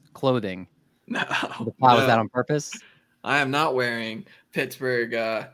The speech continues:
Speaker 1: It, it
Speaker 2: Pirates
Speaker 1: looks like
Speaker 2: clothing.
Speaker 1: if you can't see Boston, I would have thought that was Pittsburgh Pirates gear.
Speaker 2: I am, we, I am, I, you know, my comeback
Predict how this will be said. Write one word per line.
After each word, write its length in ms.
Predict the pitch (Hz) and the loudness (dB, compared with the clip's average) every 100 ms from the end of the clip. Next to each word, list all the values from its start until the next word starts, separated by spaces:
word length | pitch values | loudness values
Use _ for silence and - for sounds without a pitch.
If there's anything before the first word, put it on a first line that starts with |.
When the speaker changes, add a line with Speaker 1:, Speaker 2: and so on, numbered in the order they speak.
| - | -6
Speaker 1:
It, 60 | |
it 160 | 208 127 | -6 0
Speaker 2:
Pirates 440 | 135 143 175 175 | 4 6 4 6
Speaker 1:
looks 220 | 190 120 | 6 6
like 200 | 117 160 | 6 6
Speaker 2:
clothing. 80 | 170 | 6
Speaker 1:
if 80 | 143 | 0
you 60 | 160 | 2
can't 200 | 196 185 | 2 2
see 120 | 196 | 0
Boston, 480 | 135 143 196 - 131 | 6 8 8 6 4
I 140 | 135 | 6
would 100 | 170 | 4
have 100 | 170 | 4
thought 180 | 151 143 | 4 4
that 100 | 131 | 2
was 120 | 120 | 2
Pittsburgh 400 | - 139 - 120 | -2 -4 -4 0
Pirates 420 | - 214 143 95 | 6 6 4 -4
gear. 180 | - 95 | -10 0
Speaker 2:
I 160 | 147 190 | 4 6
am, 340 | 185 165 147 | 4 2 -2
we, 320 | 139 160 175 | -2 -2 0
I 220 | 151 156 | 2 4
am, 440 | 165 151 143 139 127 | 4 0 -2 -4 -6
I, 260 | 95 139 | -4 -4
you 120 | 120 160 | -2 0
know, 120 | 156 | 2
my 200 | 156 147 | 2 2
comeback 460 | 208 190 175 160 | 2 2 2 0